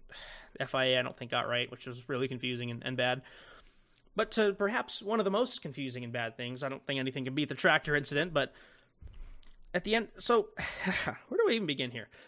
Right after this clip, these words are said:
I tweeted out, this was, I mean, it was legitimately one of the funniest, like, ten to fifteen minutes of sports I've ever watched, because it was just, it was such a conundrum, from watching it to checking social media to going back and trying to figure everything out. It, it was absolutely hilarious. So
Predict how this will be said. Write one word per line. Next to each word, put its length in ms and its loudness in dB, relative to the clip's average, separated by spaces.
I 100 4
tweeted 260 2
out, 160 8
this 140 0
was, 260 -4
I 100 2
mean, 100 2
it 60 0
was 200 -4
legitimately 600 2
one 140 2
of 40 6
the 80 4
funniest, 440 2
like, 160 -4
ten 200 2
to 60 2
fifteen 360 -4
minutes 220 -4
of 60 -8
sports 320 -4
I've 140 -2
ever 160 -4
watched, 340 -4
because 220 -8
it 60 -10
was 140 -6
just, 300 -4
it 120 -2
was 100 -4
such 220 4
a 40 2
conundrum, 500 2
from 160 -4
watching 400 4
it 160 2
to 60 -6
checking 300 2
social 320 2
media 360 6
to 60 0
going 220 2
back 300 4
and 100 -6
trying 140 4
to 40 0
figure 220 2
everything 260 0
out. 200 2
It, 180 -8
it 100 -6
was 140 -4
absolutely 360 0
hilarious. 440 -2
So 300 4